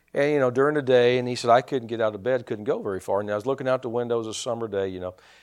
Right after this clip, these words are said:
And he said, "I thought to myself," you know, he said, "I've asked all these people to pray for me, and I'm no better.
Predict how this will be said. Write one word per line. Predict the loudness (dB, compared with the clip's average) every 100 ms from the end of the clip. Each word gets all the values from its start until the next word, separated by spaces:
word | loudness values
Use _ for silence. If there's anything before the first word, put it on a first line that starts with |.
| _ -4
And | -2
he | 0
said, | 4 6
"I | 6
thought | 6 4
to | 2
myself," | -2 0 2 0 0
you | -4
know, | -4
he | -4
said, | -6 -4
"I've | -2
asked | -2 -4 0
all | 0 0
these | -4 -8
people | -12 -12 -16
to |
pray | -10 -8 -8
for | -10 -14
me, | -12 -12 -14 _ _ _ _ -10
and | -6 -4 -4 -4
I'm | -4
no | -4 -2
better. | -2 -4 -10